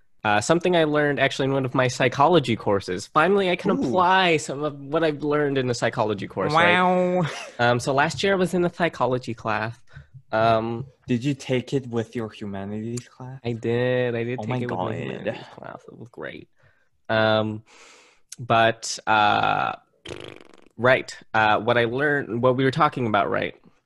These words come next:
Speaker 1: was, uh, Pavlovian conditioning, which I don't know if you're
Speaker 2: Ooh.
Speaker 1: familiar with,
Speaker 2: Ooh,
Speaker 1: but
Speaker 2: uh, is it the one with the dog?
Speaker 1: It is the one with the dog,
Speaker 2: <laughs>
Speaker 1: yes. Uh, that is what it's known for.
Speaker 2: Yeah.
Speaker 1: Um, and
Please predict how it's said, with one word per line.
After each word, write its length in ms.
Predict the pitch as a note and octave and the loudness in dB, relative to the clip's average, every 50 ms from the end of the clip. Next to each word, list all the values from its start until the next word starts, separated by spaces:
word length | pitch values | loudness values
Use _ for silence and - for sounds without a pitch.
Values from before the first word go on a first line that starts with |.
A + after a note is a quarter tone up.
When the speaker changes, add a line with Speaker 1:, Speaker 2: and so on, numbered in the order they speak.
| _ - - _ _ _ | _ -16 -16 _ _ _
Speaker 1:
was, 480 | A2 G#2+ G#2 G2+ G2+ G#2 G#2 G2+ - - - | 0 2 2 2 4 2 2 0 -2 -4 -2
uh, 260 | - G2+ G2 G2 G2+ | 0 2 2 2 0
Pavlovian 960 | - - - C#3 B2+ B2 C3 C#3 D#3+ F3 F3+ D#3+ - E3+ D#3 D3+ D3 D3 C#3 | -2 -4 -4 -4 -2 -2 -2 0 0 2 0 0 0 -2 0 -2 -2 -4 -4
conditioning, 840 | - - D3 C3 B2 A2 - A2+ - - - G2+ G2 F2+ F#2 F#2 G2+ | -6 -8 -6 -6 -4 -4 -4 -6 -6 -6 -6 -6 -4 -4 -6 -6 -6
which 200 | G2+ F#2 - - | -8 -6 -2 -2
I 60 | A2 G#2+ | 0 0
don't 120 | A2 A2 | 0 0
know 60 | A2 | -2
if 100 | G#2 - | -2 -2
you're 100 | - A#2+ | -2 -2
Speaker 2:
Ooh. 80 | B2+ C3+ | -2 0
Speaker 1:
familiar 320 | B2+ A2 G#2 G2+ G#2 G#2 | -2 -2 -2 -4 -4 -6
with, 220 | F2 E2 F#2 G2 F#2+ - _ D#3 | -6 -6 -6 -8 -10 -4 _ 2
Speaker 2:
Ooh, 440 | D#3 G3 G3+ F#3+ E3+ C#3 A#2+ A2 F#2 | 4 6 6 6 6 4 4 2 2
Speaker 1:
but 40 | |
Speaker 2:
uh, 320 | A2 G2+ G2 G#2 A#2 A#2 G#2 | 2 4 4 4 2 0 -2
is 140 | A2+ A2+ A#2+ | -2 -2 -2
it 100 | C3+ A#2+ | -2 0
the 80 | C3+ B2+ | 0 0
one 180 | B2 C3 B2+ B2+ | 0 0 0 0
with 120 | B2 - | -2 -4
the 80 | - G#2+ | -6 -4
dog? 400 | G2+ G#2 G2+ G#2+ A2+ B2+ C3+ - _ _ _ _ | -4 -2 -2 -2 -2 -4 -6 -12 _ _ _ _
Speaker 1:
It 140 | - A#2 A2 | 2 4 6
is 180 | C#3 E3+ E3+ - | 6 6 6 4
the 80 | - | 2
one 180 | D3+ D3 D3 D3 | 2 2 2 2
with 100 | C#3 B2+ | 0 -2
the 60 | B2 | 0
dog, 300 | A2 A#2 G#2+ F#2 C#2 - | 2 4 4 4 4 4
Speaker 2:
<laughs> 220 | - - D#5 D#5 D5+ | 4 4 4 6 6
Speaker 1:
yes. 460 | D5+ C#5 C#5 B4+ C5 A#4+ A#4 - - - - - - - - - - - - - | 6 6 6 4 2 0 -2 -8 -10 -10 -8 -8 -8 -10 -16 -20 -20 -8 -2 2
Uh, 400 | G#2 G2+ G2+ G2 G2 G2 F#2+ G2+ | 2 4 4 4 2 2 2 4
that 180 | A2+ A#2+ B2 | 4 4 4
is 120 | C#3 C3 B2+ | 4 4 4
what 140 | C#3 C3+ | 4 4
it's 160 | B2+ B2+ - - | 4 2 0 2
known 220 | C3+ A#2+ B2 A#2 | 4 4 4 2
for. 360 | A#2 - - C2+ B1+ - - - - _ - | 2 -2 -4 -4 -4 -4 -6 -10 -12 _ 0
Speaker 2:
Yeah. 260 | G#2+ A2 A2 A2 G#2+ | 2 4 6 6 4
Speaker 1:
Um, 160 | G#2 G#2+ A2 - - - - - - - - - - - - - - | 4 2 -4 -12 -18 -20 -20 -20 -20 -20 -20 -20 -20 -20 -14 -4 0
and 560 | A#2+ A#2+ B2 B2+ B2 A#2+ A#2+ A#2+ A#2 A#2 | 2 4 4 6 6 6 4 4 2 0